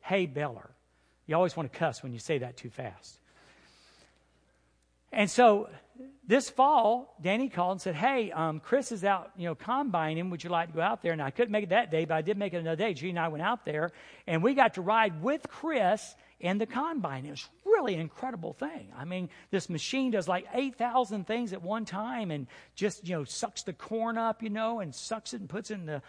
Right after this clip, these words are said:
harper and, and shells it, all this stuff going on. That's why they call it a combine, see. I told you I knew about this farming thing. They call it a combine because it combines several things together into one machine.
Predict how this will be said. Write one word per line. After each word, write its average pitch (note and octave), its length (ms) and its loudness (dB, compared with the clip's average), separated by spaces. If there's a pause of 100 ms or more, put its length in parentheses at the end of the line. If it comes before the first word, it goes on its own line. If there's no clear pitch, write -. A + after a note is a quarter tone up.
harper A#3+ 460 2
and, C#3+ 140 -6 (220)
and C#3+ 100 -6
shells A#3+ 480 0
it, A#3+ 120 -2
all B3 200 2
this C4+ 160 -2
stuff A#3 280 -2
going G#3+ 200 0
on. G3 140 2 (260)
That's F#3+ 220 2
why F#3+ 140 4
they D#3+ 100 -2
call D3 220 -6
it B2 120 -8
a - 40 -18
combine, C#3 600 -6
see. D3+ 340 -10 (200)
I F4 60 -4
told G4+ 240 4
you G#4 80 6
I C#4 80 2
knew A#3+ 100 4
about A3+ 160 2
this G#3 140 -8
farming C4 380 -4
thing. A#3+ 300 -4 (1000)
They A3 100 6
call B3 220 8
it G#3+ 40 2
a - 20 -14
combine A3 560 2
because G3 240 -4
it G#3 60 -4
combines G3 500 0
several G#3 340 0
things E3+ 400 -8
together F#3+ 540 -2 (240)
into G#3+ 180 -4
one G3 220 -6
machine. G#3+ 320 -10